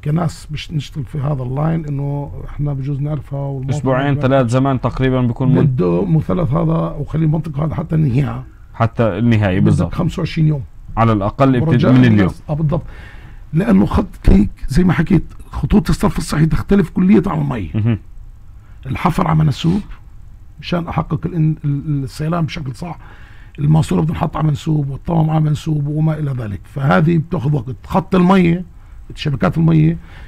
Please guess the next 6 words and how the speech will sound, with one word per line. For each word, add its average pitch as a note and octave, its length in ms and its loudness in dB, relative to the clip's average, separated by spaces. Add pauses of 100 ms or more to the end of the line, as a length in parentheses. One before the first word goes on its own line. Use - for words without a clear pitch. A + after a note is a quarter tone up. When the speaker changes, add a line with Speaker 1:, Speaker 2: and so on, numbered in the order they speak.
(140)
Speaker 1:
يعني D3 500 2 (1300)
مضغوطة، D#3 420 4 (1000)
خطوط D#3 320 -4 (420)
بشكل D#3 240 -2
عام E3+ 140 4
مضغوطة، D#3 440 0